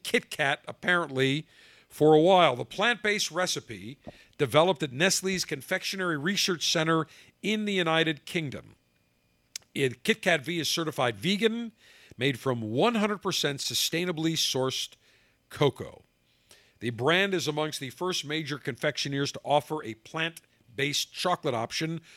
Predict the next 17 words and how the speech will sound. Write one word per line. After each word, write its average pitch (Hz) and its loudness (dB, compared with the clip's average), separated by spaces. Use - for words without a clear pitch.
though 131 0
Lindt 151 -2
and 131 -10
Mars 143 -2
sell 147 -2
an 131 -4
oat 240 4
milk-based 139 2
and 123 -2
vegan 170 0
chocolate 143 2
bar, 143 0
respectively, 147 -2
in 131 -2
international 131 -2
markets. - -6
Now, 143 2